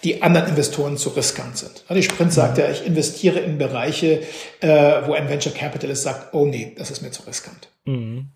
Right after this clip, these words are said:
Speaker 2: Ja, das ist, ich glaube, ich auch ein, ein wichtiger Baustein in dieser Wertschöpfungskette,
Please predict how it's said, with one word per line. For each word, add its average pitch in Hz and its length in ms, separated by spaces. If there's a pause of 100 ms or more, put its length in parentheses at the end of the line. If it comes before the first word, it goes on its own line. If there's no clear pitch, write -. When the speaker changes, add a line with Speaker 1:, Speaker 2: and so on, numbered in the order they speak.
(160)
Speaker 2:
Ja, 131 220
das 127 180
ist, - 180
ich - 120
glaube, 143 200
ich - 80
auch 147 140
ein, 139 120
ein 139 480
wichtiger 151 300
Baustein 127 580
in 131 100
dieser 117 680
Wertschöpfungskette, 139 1000